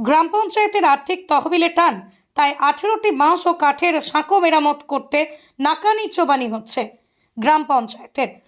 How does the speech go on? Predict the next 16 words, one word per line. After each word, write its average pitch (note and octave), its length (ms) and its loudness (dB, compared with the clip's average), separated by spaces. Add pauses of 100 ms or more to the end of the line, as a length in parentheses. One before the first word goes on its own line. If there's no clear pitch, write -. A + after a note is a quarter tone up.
(140)
সময়ের G4+ 400 2
সাথে F4+ 320 0
সাথে G4 260 0
সমস্ত E4+ 440 0
কিছুর F#4+ 320 -2
পরিবর্তন D4+ 600 0
হলেও C4 280 2
পশ্চিম D#4 420 0
মেদিনীপুর F4+ 500 2
জেলার C4 320 0 (360)
ঘাটাল D4 400 2
ব্লকের E4+ 420 0
দেওয়ানচক E4 520 0 (260)
এক B3 260 -2
গ্রাম C#4 240 0
পঞ্চায়েতের C4+ 640 -2